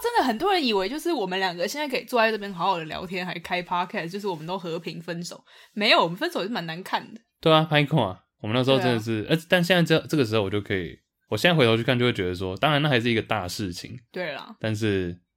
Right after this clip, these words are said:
Speaker 1: 就我其实想一想就觉得，
Speaker 2: 嗯。
Speaker 1: 嗯，蛮，蛮，蛮神奇的。
Speaker 2: 应该是长大了吧？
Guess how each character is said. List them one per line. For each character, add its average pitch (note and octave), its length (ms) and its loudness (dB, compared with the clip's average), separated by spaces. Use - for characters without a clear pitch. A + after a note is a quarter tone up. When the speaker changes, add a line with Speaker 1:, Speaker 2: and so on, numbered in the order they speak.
Speaker 1:
就 A#4 80 6
我 A#3+ 140 4
其 C#4 100 -2
实 E4+ 160 4
想 G3 220 -4
一 C4+ 40 -2
想 F3+ 160 -4
就 A3+ 80 -4
觉 F#3+ 160 -8
得， - 60 -8
Speaker 2:
嗯。 E4+ 120 -8
Speaker 1:
嗯， D#4+ 40 -10
蛮， F3+ 340 -10
蛮， F3+ 260 -12
蛮 F3+ 200 -10
神 E3+ 280 -10
奇 F#2+ 260 -14
的。 - 100 -14
Speaker 2:
应 E3+ 80 0
该 F#3 60 0
是 F#3+ 60 0
长 F2+ 220 -4
大 G2 180 2
了 F2+ 60 -4
吧？ - 180 -14